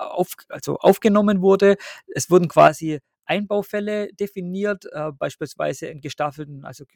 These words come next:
gestaffelte Verbrauchscluster oder Erzeugungscluster und danach richtet sich dann auch die entsprechende, ähm, das entsprechende jährliche Messentgelt. Ähm, jetzt als, als Beispiel,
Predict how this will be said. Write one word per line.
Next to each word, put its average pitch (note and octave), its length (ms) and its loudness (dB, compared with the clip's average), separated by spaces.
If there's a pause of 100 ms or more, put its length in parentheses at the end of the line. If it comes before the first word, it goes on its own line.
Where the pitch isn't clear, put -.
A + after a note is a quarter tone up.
(120)
gestaffelte C#3+ 400 -12
Verbrauchscluster F#3 1000 -6
oder D#3 220 -10
Erzeugungscluster F3+ 1080 -8 (360)
und D#3 220 -8
danach D#3+ 420 -6
richtet D#3 340 -12
sich D3+ 160 -14
dann D3+ 220 -12
auch D3 180 -12
die - 220 -16
entsprechende, C#3+ 840 -10 (400)
ähm, C3+ 340 -6
das C#3 140 -8
entsprechende D3+ 540 -8
jährliche C#3+ 540 -4
Messentgelt. F#3 840 -6 (600)
Ähm, D3 260 -6
jetzt D3+ 260 -6
als, - 420 -10
als - 180 -12
Beispiel, F3+ 640 -4